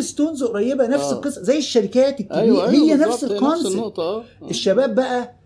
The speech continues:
Speaker 1: بيقول لك: "أنا عايز أطلع من الكلية بامتياز مع مرتبة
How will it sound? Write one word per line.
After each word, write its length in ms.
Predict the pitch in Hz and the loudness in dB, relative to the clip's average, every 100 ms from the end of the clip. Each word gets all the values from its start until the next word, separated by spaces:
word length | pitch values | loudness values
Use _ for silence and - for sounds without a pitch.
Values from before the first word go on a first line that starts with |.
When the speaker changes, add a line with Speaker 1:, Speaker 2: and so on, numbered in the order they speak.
| _ | _
Speaker 1:
بيقول 300 | 147 143 226 | -6 -2 -2
لك: 120 | 220 208 - | -2 -10 -14
"أنا 160 | 151 | -12
عايز 460 | 147 180 226 214 196 - | -12 -10 -10 -10 -14 -16
أطلع 460 | 214 202 185 160 | -16 -12 -10 -10
من 160 | 139 156 | -10 -12
الكلية 580 | 170 - 156 175 226 226 | -12 -8 -6 -4 -4 -4
بامتياز 840 | 151 165 147 - 151 190 226 165 | -4 -6 -8 -8 -4 -4 -4 -6
مع 140 | 160 139 | -12 -10
مرتبة 420 | 139 135 - 190 | -10 -12 -12 -14